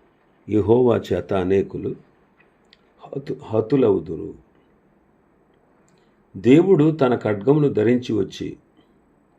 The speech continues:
అనేకులను ఆయన హతము చేస్తాడు. ఎందుకనంటే, ప్రభు రెండవ రాకడ వ-, రాకడకు ప్రపంచంలో అనేకమైన దేశాలు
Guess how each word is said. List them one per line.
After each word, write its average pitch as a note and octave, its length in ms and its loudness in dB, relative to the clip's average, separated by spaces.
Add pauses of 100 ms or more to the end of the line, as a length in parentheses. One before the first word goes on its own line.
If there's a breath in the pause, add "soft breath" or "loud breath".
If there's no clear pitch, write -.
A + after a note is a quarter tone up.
(160)
అనేకులను G#2+ 760 0 (580)
ఆయన F#2+ 280 -6
హతము G2+ 480 -8
చేస్తాడు. - 640 -18 (2250)
ఎందుకనంటే, G#2+ 840 0 (760)
ప్రభు A2 340 4
రెండవ A2 420 4
రాకడ G2 380 0
వ-, E2 240 -4 (160)
రాకడకు F2+ 680 -8 (1040)
ప్రపంచంలో D3+ 760 4
అనేకమైన B2 600 4
దేశాలు F#2 640 -2